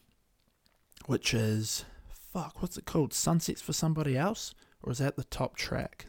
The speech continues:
the first track? Let me look it up real quick. All the Light Abo-, uh, God. Yeah, All the Light Above It Too. That's his most recent album, which is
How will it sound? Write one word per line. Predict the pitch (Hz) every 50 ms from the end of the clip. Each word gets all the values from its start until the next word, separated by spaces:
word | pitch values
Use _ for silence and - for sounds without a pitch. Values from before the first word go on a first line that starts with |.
| - -
the | 135
first | - - - 123 117 - -
track? | - 127 127 - - - - - - - - - - - - -
Let | - 127
me | 117 107
look | 104 - -
it | 107
up | 110 110 -
real | 113 107 -
quick. | - - - - - - - - _ _ _ _ _ _ _ _ _ _ - -
All | 147 160 147
the | 143 127
Light | 123 127 127 123 123
Abo-, | - - - _ - 117 120 98 120 143 147 143 139 135 131 123 113 120 127 120
uh, | - - - _ _ _ _ _ _
God. | - 143 131 127 127 123 - -
Yeah, | - 123 110
All | - 143 151 147
the | 143 139
Light | 135 127 120
Above | 120 117 120 110 117
It | - -
Too. | - - 101 107 - - - - - - - - - - - _ - -
That's | 135 139 123 - -
his | 165 156
most | 165 151 135 120 -
recent | 113 113 120 131 - - 98 107
album, | 104 101 104 104 107 110
which | 110 - - -
is | 104 101